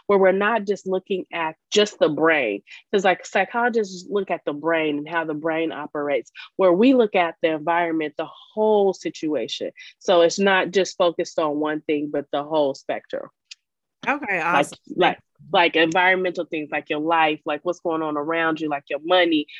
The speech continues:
Speaker 1: like all those things that affect your mental health.
Speaker 2: Awesome. Thank you so much. And share a little bit about you. Like,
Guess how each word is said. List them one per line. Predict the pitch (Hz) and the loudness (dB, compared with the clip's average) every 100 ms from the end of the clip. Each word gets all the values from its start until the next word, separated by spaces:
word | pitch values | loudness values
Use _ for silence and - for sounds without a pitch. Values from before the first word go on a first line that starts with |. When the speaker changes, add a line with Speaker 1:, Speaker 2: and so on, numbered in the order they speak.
| - | -6
Speaker 1:
like | 165 156 | -2 0
all | 175 208 214 | 2 2 4
those | 196 185 | 2 0
things | - 165 165 160 | -2 -2 -4 -6
that | 160 135 | -4 -4
affect | 151 151 - | -6 -10 -8
your | 143 | -8
mental | 135 - 123 | -8 -6 -6
health. | 113 - - _ _ _ | -6 -10 -16 _ _ _
Speaker 2:
Awesome. | 185 214 196 165 160 | -4 -2 -4 -10 -4
Thank | 202 233 | -4 -4
you | 240 | -6
so | 214 202 202 | -6 -4 -2
much. | 202 165 151 - | 0 -2 -4 -6
And | 180 190 180 175 151 _ | -2 0 2 0 -6 _
share | - - 247 294 | -14 0 2 2
a | 277 | 2
little | 277 262 | 0 0
bit | 254 240 | 0 0
about | 233 226 220 214 202 170 | 0 0 0 0 -4 -8
you. | 175 233 330 294 180 151 | -8 -6 -4 -4 -4 -6
Like, | 156 156 165 - | -6 -6 -8 -12